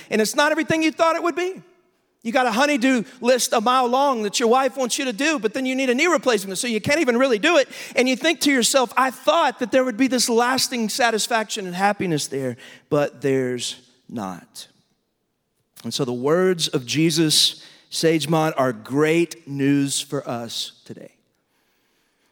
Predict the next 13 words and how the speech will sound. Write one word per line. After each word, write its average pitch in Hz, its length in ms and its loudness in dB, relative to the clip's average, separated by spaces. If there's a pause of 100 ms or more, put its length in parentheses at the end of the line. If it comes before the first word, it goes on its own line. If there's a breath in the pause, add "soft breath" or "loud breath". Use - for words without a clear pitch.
(180)
Because 123 300 -8
what 175 180 0
he's 208 160 0
saying, 147 480 -6 (1000)
it's - 140 -4
a 131 60 -2
bold 160 360 0
claim, 135 360 -2
but 127 80 -4
it's 120 140 -8
a 120 40 -12
true 156 300 -2
claim. 101 380 -12